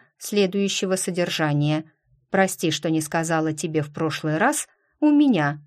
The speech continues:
вич». Это малодушное враньё было для Веры таким же невыносимо мучительным,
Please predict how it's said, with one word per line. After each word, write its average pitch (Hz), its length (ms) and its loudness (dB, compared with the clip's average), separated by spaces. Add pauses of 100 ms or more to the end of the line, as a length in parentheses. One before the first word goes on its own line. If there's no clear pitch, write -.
вич». 170 480 -4 (840)
Это 302 260 0
малодушное 226 800 0
враньё 165 580 0 (380)
было 202 320 4
для 175 200 2
Веры 185 300 2
таким 170 380 -2
же 175 120 -2
невыносимо 170 640 -2
мучительным, 247 800 0